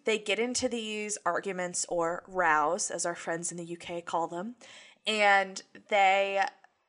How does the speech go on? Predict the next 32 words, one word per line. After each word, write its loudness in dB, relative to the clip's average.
maybe -2
don't 2
stick -4
to -2
their 2
point. -10
They -4
swear, 8
they -4
name -6
call, 4
and 2
that 6
can -2
lead -4
to -4
having 0
beef -8
with -2
other 2
people, -4
especially -2
when -4
you -2
say -2
things -8
that -6
you -8
don't -2
mean. -8
So, 0
like, 2